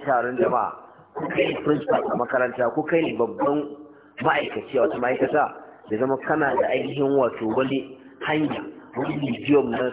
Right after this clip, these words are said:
sadarwa da al'ummaka, kar a dinga samun gap na communication.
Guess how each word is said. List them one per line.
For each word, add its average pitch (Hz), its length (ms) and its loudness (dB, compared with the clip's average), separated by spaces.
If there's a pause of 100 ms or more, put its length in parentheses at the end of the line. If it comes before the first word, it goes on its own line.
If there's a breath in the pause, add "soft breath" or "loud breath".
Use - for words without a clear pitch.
(140)
sadarwa 135 760 4
da 90 200 -4
al'ummaka, 110 680 -6
kar 147 120 2
a 139 100 0
dinga 123 280 2 (220)
samun 135 380 0
gap 135 240 0
na 123 120 -2
communication. 98 640 -6